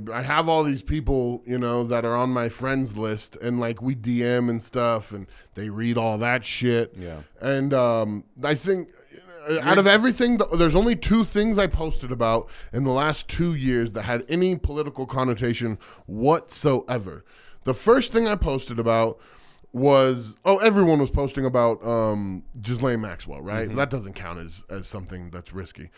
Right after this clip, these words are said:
Speaker 1: But, um, I, I posted about, uh, the riots. I saw people that I know cheering on riots.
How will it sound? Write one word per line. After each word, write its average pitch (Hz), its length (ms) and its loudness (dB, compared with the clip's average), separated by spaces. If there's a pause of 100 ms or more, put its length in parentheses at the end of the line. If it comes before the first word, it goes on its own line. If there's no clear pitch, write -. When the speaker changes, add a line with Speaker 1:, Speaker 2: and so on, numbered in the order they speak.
(260)
Speaker 1:
But, 127 320 0
um, 104 640 -2 (300)
I, 117 120 -8 (180)
I 117 100 -6
posted 160 540 0
about, 123 520 0 (800)
uh, 110 240 -4
the 110 100 -2
riots. 156 600 2 (340)
I 151 140 2
saw 175 420 2
people 170 460 0
that 143 140 2
I 139 220 0
know 156 720 4 (340)
cheering 190 540 2
on 139 400 2
riots. 107 680 -2